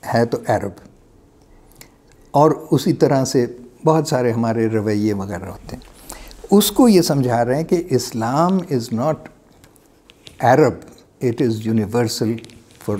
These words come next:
all humanity। और फिर बताया कि बल्कि इस्लाम की एक ये खासियत है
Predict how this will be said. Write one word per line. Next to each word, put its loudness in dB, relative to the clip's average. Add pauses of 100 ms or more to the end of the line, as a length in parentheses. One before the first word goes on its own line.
(320)
all 2
humanity। -8 (880)
और 4
फिर 4
बताया 0
कि -2
बल्कि 0
इस्लाम -2
की 2
एक 2
ये 2
खासियत -4
है -4